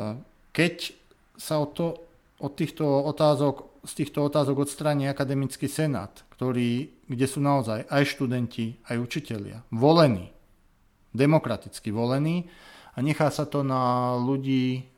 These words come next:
zvonku, ktorí sú tam dosadzovaní, tak si môžete tipnúť, ako sa začne asi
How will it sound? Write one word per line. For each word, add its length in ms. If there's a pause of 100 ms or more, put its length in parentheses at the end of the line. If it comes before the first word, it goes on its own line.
(200)
zvonku, 720
ktorí 320
sú 160
tam 400
dosadzovaní, 1040 (1300)
tak 160
si 160
môžete 400
tipnúť, 560
ako 200
sa 200
začne 480
asi 480